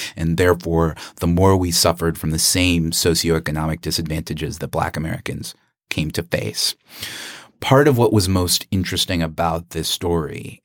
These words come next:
is that you go just a few miles away.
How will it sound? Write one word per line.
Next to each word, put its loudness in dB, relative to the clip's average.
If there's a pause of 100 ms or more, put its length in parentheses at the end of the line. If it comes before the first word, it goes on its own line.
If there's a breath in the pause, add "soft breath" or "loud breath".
is -4
that -2
you 2
go 2
just 0
a 4
few 2
miles 0
away. -12